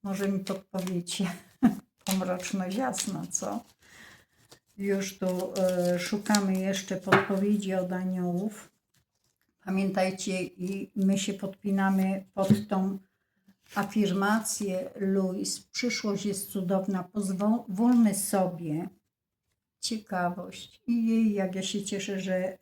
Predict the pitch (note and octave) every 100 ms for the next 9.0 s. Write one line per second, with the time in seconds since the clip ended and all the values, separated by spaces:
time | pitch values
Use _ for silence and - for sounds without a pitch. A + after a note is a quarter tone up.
0 | _ G3+ - G#3 G3 G3 F#3+ F#3 - G3+
1 | F#3 F#3 F#3 F#3+ - - - - G#3+ -
2 | - F3+ B3+ C#4+ G#3+ G#3 G3 - F#3+ -
3 | A3 A3+ F#3+ F3 C4+ C#4 C4 - G#3+ G#3
4 | - G3 G3+ F3+ F3+ F#3 - G#3 G#3 G#3
5 | G3 G3+ G#3 F#3+ F3+ F#3+ G3+ G#3 A#3 B3+
6 | - - G#3 - G#3 G#3 A3 F#3+ F#3 F#3+
7 | A#3+ D4+ C4+ F3+ F3 F#3 F#3+ F3+ - G#3+
8 | G3+ F#3+ F#3+ F#3+ - - G#3+ G3 G3+ G#3